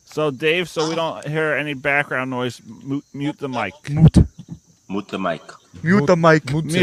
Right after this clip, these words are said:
Speaker 4: mute,
Speaker 2: Mute
Speaker 4: mute.
Speaker 2: the, mute the mic.
Speaker 1: <laughs> All right, so we're gonna start with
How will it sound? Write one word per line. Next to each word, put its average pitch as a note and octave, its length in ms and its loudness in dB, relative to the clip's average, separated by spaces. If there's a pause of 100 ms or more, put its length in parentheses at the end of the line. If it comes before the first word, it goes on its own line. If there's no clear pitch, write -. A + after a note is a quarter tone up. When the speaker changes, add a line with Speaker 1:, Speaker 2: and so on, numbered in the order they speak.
(100)
Speaker 4:
mute, D#3 220 -4
Speaker 2:
Mute G#2+ 100 -4
Speaker 4:
mute. G3+ 220 0
Speaker 2:
the, F#3 140 2
mute E3+ 340 -4
the E3+ 100 0
mic. C#3 300 -4
Speaker 1:
<laughs> - 220 -10 (1900)
All C#3+ 180 0
right, B2 220 2
so D3 200 -4
we're F3+ 240 0
gonna C#4 180 0
start E3 540 2
with B2+ 420 0